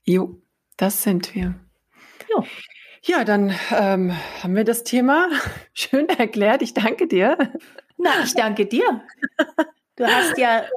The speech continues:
Speaker 2: viele Dinge bei mir wieder hinten aus dem Stübchen geholt. Allein die ganzen Papaine und was wir alles haben, Brummeleien. Also,
Speaker 1: Ja.
Speaker 2: das war schon spannend.
Speaker 1: Das war total spannend. Also vielen, vielen Dank.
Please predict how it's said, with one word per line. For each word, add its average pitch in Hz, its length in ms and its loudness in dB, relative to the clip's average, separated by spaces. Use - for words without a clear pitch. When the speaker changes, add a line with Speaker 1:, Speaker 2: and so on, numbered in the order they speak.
Speaker 2:
viele 277 320 0
Dinge 254 300 2
bei 240 180 2
mir 233 260 0
wieder 233 460 2
hinten 254 440 -2
aus 254 240 -4
dem 226 120 -4
Stübchen 294 480 -4
geholt. 320 560 0
Allein 214 420 0
die 220 140 -6
ganzen 220 500 0
Papaine 254 800 2
und 226 280 0
was 220 200 2
wir 226 140 2
alles 226 320 0
haben, 233 420 2
Brummeleien. 214 720 2
Also, 208 280 2
Speaker 1:
Ja. 196 160 2
Speaker 2:
das 175 240 -2
war 175 140 4
schon 285 240 0
spannend. 208 640 -2
Speaker 1:
Das - 220 -2
war 214 80 4
total 208 300 0
spannend. 165 380 0
Also 175 160 0
vielen, 220 360 2
vielen 240 280 2
Dank. 226 220 2